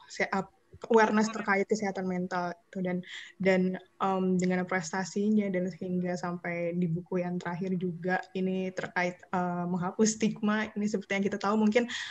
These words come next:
eh, stigma terkait kesehatan mental di Indonesia ini sangat, em, sangat besar gitu dan mungkin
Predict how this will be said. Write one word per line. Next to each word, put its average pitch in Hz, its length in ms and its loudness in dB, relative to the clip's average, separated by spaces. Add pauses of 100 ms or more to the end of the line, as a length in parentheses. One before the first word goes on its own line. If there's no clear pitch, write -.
(200)
eh, 190 520 6 (260)
stigma 214 480 0
terkait 185 400 2
kesehatan 190 320 0
mental 185 400 0
di 180 160 0
Indonesia 185 400 0
ini 233 320 -4
sangat, 185 400 -6 (160)
em, 180 640 -2
sangat 180 320 -2
besar 190 400 0
gitu 180 240 -2
dan 175 160 0
mungkin 180 320 -2